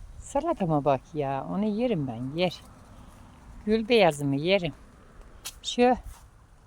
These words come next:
elmanın güzelliğine bak arkadaşlar. Sinek almasın diye ye-, beri koydum bunu.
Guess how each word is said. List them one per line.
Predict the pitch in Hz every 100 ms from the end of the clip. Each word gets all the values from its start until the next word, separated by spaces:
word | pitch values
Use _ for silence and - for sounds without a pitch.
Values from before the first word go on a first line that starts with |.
| - 208
elmanın | 208 214 214 226 220
güzelliğine | 208 196 196 196 196 196
bak | 160 135 - - -
arkadaşlar. | 185 160 156 147 135 - 143 - _ _ _ _ _ -
Sinek | - 214 226 208
almasın | 208 220 190 - 180
diye | 170 165
ye-, | 170 175 180
beri | 170 185 185
koydum | 170 147 127 135
bunu. | 139 190